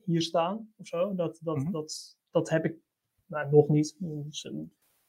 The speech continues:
Speaker 1: ik vind, ik vind het leuk om, om nu nog constant, eh, nou ja, om,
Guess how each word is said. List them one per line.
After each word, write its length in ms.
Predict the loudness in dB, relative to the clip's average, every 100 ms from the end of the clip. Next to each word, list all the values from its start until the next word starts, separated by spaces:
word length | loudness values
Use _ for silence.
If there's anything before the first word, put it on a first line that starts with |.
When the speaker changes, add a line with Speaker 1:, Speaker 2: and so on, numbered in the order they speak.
| _
Speaker 1:
ik 180 | -8 -4
vind, 160 | -2 -2
ik 80 | 4
vind 180 | 8
het 80 | 12
leuk 140 | 12 8
om, 200 | 0 -2
om 340 | -2 -2 -4 -2
nu 140 | 2
nog 200 | 2 0
constant, 520 | -4 -4 2 0 0
eh, 60 | -4 -4 -4 -8 -10 -14 -18 -20 _ _ _ _ _
nou 160 | -8
ja, 160 | -8 -8
om, 320 | -6 -6 -6